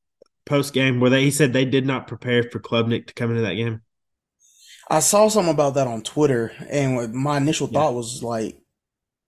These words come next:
Speaker 2: how do
Speaker 1: He
Speaker 2: you not
Speaker 1: basically was
Speaker 2: prepare?
Speaker 1: and again, I don't have the actual quote in front of me, so I'm lacking a little context here,
Speaker 2: Yeah.
Speaker 1: but the, basically he was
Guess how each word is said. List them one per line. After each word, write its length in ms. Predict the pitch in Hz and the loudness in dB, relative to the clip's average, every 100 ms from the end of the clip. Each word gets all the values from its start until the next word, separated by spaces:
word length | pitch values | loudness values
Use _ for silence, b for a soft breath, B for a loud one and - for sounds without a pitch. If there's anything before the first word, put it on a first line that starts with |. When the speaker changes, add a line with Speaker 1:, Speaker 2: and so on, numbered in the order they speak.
| _ _ _ - - - | _ _ _ -20 -20 -14
Speaker 2:
how 240 | 127 170 | -6 -2
do 80 | 214 | 2
Speaker 1:
He 80 | 220 | 4
Speaker 2:
you 100 | 175 | 4
not 300 | 156 220 202 | 6 6 6
Speaker 1:
basically 420 | 220 175 180 165 | 2 4 6 8
was 120 | 156 | 6
Speaker 2:
prepare? 400 | 139 120 113 - _ _ _ - | 4 0 -4 -8 _ _ _ -4
Speaker 1:
and 240 | 165 156 | 2 4
again, 280 | 151 143 131 | 6 4 2
I 160 | 123 143 | 2 2
don't 160 | 143 | 2
have 260 | 135 135 110 | 0 -4 -2
the 220 | 117 110 | -4 -2
actual 320 | 123 120 - | -2 -2 -4
quote 240 | 110 123 117 | -4 -2 -2
in 60 | |
front 180 | 113 123 | -2 0
of 60 | 120 | 2
me, 100 | 117 | 0
so 160 | 113 | 0
I'm 380 | 104 107 110 92 | 0 0 0 -4
lacking 320 | 87 107 107 | -2 -2 -2
a 40 | 107 | -4
little 140 | 104 | -4
context 480 | 98 110 101 101 - | -4 -4 -4 -6 -4
here, 80 | 113 | -4
Speaker 2:
Yeah. 80 | 92 | -4
Speaker 1:
but 120 | - 123 123 _ - | -8 -12 -16 _ -20
the, 400 | 73 110 117 117 | -14 -8 -6 -4
basically 800 | 107 123 156 180 - 160 151 147 | -4 4 6 6 4 0 4 4
he 140 | 147 | 6
was 340 | 143 135 113 | 4 2 -2